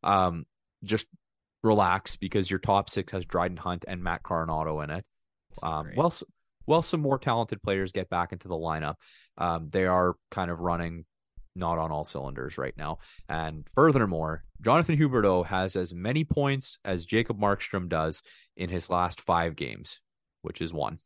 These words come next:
Speaker 1: <laughs> Um, so does Nazem Kadri. No disrespect because the, you know, the Flames, it, no,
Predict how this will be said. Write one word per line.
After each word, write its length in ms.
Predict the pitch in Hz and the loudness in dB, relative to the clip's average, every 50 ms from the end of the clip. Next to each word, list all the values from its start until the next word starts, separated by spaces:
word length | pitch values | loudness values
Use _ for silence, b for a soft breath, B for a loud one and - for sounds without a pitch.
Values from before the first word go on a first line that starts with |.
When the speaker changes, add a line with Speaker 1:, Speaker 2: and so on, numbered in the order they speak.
| _ - | _ -20
Speaker 1:
<laughs> 60 | - - _ _ _ _ _ B B B B B B B B - | -20 -20 _ _ _ _ _ B B B B B B B B 0
Um, 440 | - 87 87 85 82 80 73 64 - _ _ - | 2 2 4 4 2 0 -2 -6 -14 _ _ -12
so 220 | - - 101 95 | -2 4 4 6
does 160 | 101 110 101 113 | 6 6 4 4
Nazem 280 | 120 123 127 143 151 | 4 4 4 2 4
Kadri. 420 | 147 202 202 202 160 117 76 65 - _ _ _ - | 4 6 6 6 4 2 -2 -4 -6 _ _ _ -12
No 160 | - 78 82 | -8 -6 -6
disrespect 680 | 90 82 98 95 - - 90 - - 107 110 135 - - | -2 0 0 0 0 -2 -6 0 2 2 2 2 0 -2
because 420 | 104 98 - - 95 87 82 90 | -4 -2 0 0 0 -2 -2 -4
the, 380 | 90 85 80 82 80 78 76 73 - - - | -2 -2 0 0 -2 -2 -4 -8 -14 -18 -16
you 140 | - - 92 | -10 -8 -6
know, 120 | 80 71 78 | -6 -6 -6
the 120 | 80 82 | -6 -8
Flames, 500 | - - 90 85 82 82 85 78 - - _ _ _ _ _ _ _ _ _ _ _ _ - | -4 -4 -2 -2 -2 -4 -6 -10 -12 -14 _ _ _ _ _ _ _ _ _ _ _ _ -6
it, 140 | 98 101 73 | -6 -6 -6
no, 280 | - - 131 151 - | -4 0 2 2 2